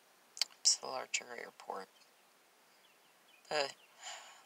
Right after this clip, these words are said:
like I said, I'm already smitten already. But,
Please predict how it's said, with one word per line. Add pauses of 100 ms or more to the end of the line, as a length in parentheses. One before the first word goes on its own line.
like
I
said, (800)
I'm
already
smitten (920)
already. (1120)
But,